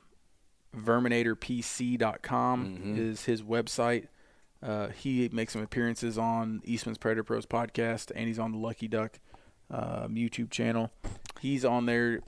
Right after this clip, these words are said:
Speaker 1: for his, in my list, for his knowledge of coyotes. Same,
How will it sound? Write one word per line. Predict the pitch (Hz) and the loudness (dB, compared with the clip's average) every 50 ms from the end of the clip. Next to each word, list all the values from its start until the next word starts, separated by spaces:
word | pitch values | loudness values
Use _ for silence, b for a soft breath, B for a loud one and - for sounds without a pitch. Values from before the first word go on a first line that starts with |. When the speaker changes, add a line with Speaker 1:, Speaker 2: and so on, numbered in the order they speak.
| - | -12
Speaker 1:
for | - - - 123 117 110 | -6 0 2 2 2 2
his, | 101 113 113 110 104 - | 2 2 2 2 2 0
in | - 117 117 | -2 0 4
my | 117 120 123 123 123 | 6 8 8 8 8
list, | 117 117 123 123 117 113 110 - - - | 6 6 6 6 6 4 2 -4 -10 -10
for | - - 120 117 | -2 0 0 2
his | 113 107 107 104 | 2 0 0 0
knowledge | 110 113 117 120 123 123 113 | 0 2 4 4 4 4 2
of | 113 107 | -2 -4
coyotes. | - - 113 113 113 113 113 113 - - - | 0 0 2 2 2 0 0 -2 -4 -6 -8
Same, | - - - 123 120 117 117 113 - | -8 -2 0 2 2 2 0 -2 -4